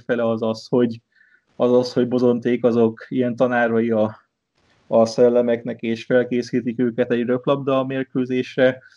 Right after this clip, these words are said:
aztán a második fele meg komolyabb lesz, <laughs> mert ugye a, a lányokat elrabolják, és meg kell menteni egy ilyen gonosz boszorkánytól. De ilyen nagyon emlékezetes részek is vannak benne, például a tükörszörny,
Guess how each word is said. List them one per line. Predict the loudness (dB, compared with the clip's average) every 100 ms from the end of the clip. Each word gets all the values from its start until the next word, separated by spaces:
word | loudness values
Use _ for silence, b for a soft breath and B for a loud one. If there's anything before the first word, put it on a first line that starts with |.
| b
aztán | -2 0 2 2
a |
második | 2 2 0 0 -2
fele | 4 4 4
meg | 4 2 -2 -14 _
komolyabb | 0 2 2 4
lesz, | 2 2 0
<laughs> |
mert | 0 0 -2 B B -8
ugye | 0 4
a, | 4 2 -4
a | -2
lányokat | 0 0 -2 -4 -2
elrabolják, | 0 0 -2 -4 -4 -4 -4
és | -8 -6
meg | -8 -8
kell | -6 -4
menteni | -4 -4 -4 -2 -2 -2 -4
egy | -2
ilyen | 0 0
gonosz | 0 -2 -2
boszorkánytól. | -4 -2 -4 -2 -6 -6 -2 2 2 0 b b b b _ _
De | 2 6
ilyen | 6 6 4 2 -2 -4 -6
nagyon | 0 4 4
emlékezetes | 2 -2 -4 -4 -6 -6 -8 -4
részek | -4 -4 -6 -8
is | -6
vannak | -2 -2 -2 0
benne, | 0 0
például | -2 0 0 2 2 2
a |
tükörszörny, | -2 -6 -2 0 0 0 2 4 4